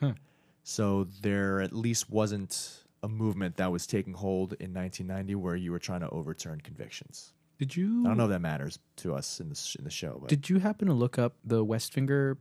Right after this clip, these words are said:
Speaker 1: West, I think it's West Lake
Speaker 2: No, it
Speaker 1: conviction thing?
Speaker 2: the West Memphis Three?
Speaker 1: No, no, that, that's, that's the Purple Gang.
Speaker 2: Yeah.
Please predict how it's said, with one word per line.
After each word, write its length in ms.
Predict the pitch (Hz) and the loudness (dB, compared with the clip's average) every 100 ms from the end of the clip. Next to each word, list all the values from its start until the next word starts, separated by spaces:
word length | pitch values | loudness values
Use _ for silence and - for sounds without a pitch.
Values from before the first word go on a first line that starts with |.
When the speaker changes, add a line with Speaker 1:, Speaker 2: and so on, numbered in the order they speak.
| - | -4
Speaker 1:
West, 400 | 113 117 - - | -2 0 -2 -6
I 60 | 120 | -4
think 160 | 135 | -2
it's 100 | 127 | -2
West 260 | - 110 - | -4 -4 -4
Lake 420 | 104 127 - - _ - | -4 -4 -8 -20 _ 0
Speaker 2:
No, 140 | 196 | 2
it 40 | |
Speaker 1:
conviction 500 | 147 143 139 160 160 151 | 2 -2 -4 -4 -4 -2
thing? 260 | 165 165 | -2 0
Speaker 2:
the 80 | 135 | 2
West 280 | 104 107 - | 2 2 2
Memphis 380 | 98 98 101 - | -2 0 -2 -2
Three? 300 | 104 107 123 - - | -2 0 -4 -8 4
Speaker 1:
No, 160 | 139 | 8
no, 140 | 143 131 | 10 8
that, 180 | 131 135 | 6 6
that's, 300 | 151 147 - | 6 4 4
that's 260 | 139 - | 4 4
the 160 | - 113 | 0 0
Purple 260 | - 120 | 0 0
Gang. 340 | 104 101 98 98 | 2 2 0 -2
Speaker 2:
Yeah. 260 | 95 80 | -2 -2